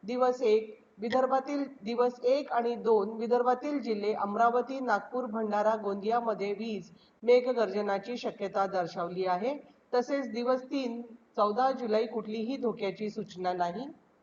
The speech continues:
स्था-, स्थानिक शहर हवामानाचा अंदाज. येणाऱ्या दिवसांमध्ये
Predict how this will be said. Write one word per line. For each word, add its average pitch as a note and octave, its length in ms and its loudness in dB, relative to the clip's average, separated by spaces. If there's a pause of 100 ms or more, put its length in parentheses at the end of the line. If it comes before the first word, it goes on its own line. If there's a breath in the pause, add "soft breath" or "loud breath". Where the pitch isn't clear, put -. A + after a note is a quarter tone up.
(380)
स्था-, A#3 340 0
स्थानिक B3+ 460 0
शहर B3+ 240 0
हवामानाचा G#3+ 680 0
अंदाज. G#3 340 0 (460 soft breath)
येणाऱ्या C4+ 380 6
दिवसांमध्ये A3+ 840 0